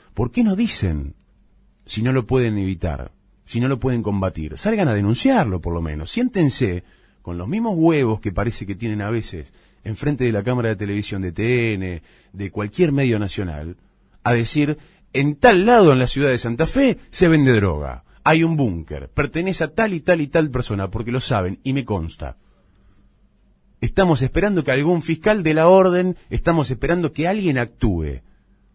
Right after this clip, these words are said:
¿Por qué no lo hacen con la misma valentía? Entonces,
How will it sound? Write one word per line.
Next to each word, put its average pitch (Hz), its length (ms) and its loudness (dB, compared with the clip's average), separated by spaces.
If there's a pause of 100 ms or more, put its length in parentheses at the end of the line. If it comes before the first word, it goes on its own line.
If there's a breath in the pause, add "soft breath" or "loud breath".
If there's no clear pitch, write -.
(640)
¿Por 147 160 -2
qué 226 120 -2
no 208 100 4
lo 139 120 6
hacen - 500 -4 (1200)
con 95 140 -8
la 98 80 -4
misma 117 220 -2
valentía? 82 640 -4 (640 soft breath)
Entonces, 147 640 -2